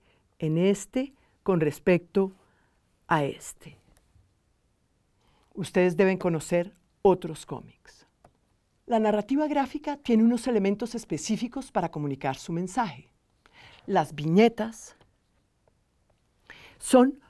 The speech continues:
los cuadros en los que suceden las diferentes escenas. Los bocadillos son las partes en las que van las palabras. En esta diapositiva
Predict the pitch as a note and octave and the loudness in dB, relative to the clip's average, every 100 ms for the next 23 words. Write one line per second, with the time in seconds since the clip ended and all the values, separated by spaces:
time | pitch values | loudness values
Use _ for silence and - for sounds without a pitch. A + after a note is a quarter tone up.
0 | - G3 F#3 - - C4+ C4+ C#4 D4+ C#4+ | 0 4 4 0 0 0 0 -4 -12 -18
1 | - _ - G3+ F3 - D#3+ - - A3+ | -20 _ -2 -2 -2 -6 -8 -6 0 0
2 | A#3 A3 E3+ - D#3+ F3 G#3+ G3+ G#3+ F#3+ | 0 -4 -6 -6 -4 -4 -8 -12 -8 -8
3 | C3+ - _ - _ _ _ _ _ _ | -8 -12 _ -20 _ _ _ _ _ _
4 | _ _ _ _ _ - _ _ _ _ | _ _ _ _ _ -20 _ _ _ _
5 | _ _ _ _ - - _ _ _ _ | _ _ _ _ -20 -20 _ _ _ _
6 | _ - _ _ _ _ _ - - - | _ -20 _ _ _ _ _ -20 -10 -2
7 | C4+ A#3 D4 D#4+ E4 A#3 E3+ C4 - - | 2 4 6 8 8 6 2 -4 -10 -20
8 | _ _ _ _ _ - - B3 A#3 C4 | _ _ _ _ _ -16 2 4 4 0
9 | _ _ G3+ F3+ - - A#3 A#3 C4+ A#3 | _ _ -2 -2 0 2 2 -2 -10 -6
10 | G#3+ F3 - E3 E3+ F#3+ G3 F#3+ - F3 | -6 -6 -4 -2 0 -2 -6 -8 -4 0
11 | D#3 - - - - _ _ _ _ _ | 0 -2 -12 -20 -20 _ _ _ _ _
12 | _ _ E3+ D#3 - F3+ F#3+ - - B3+ | _ _ -2 -2 -2 -2 -2 -4 -8 -6
13 | B3+ B3 | -4 -4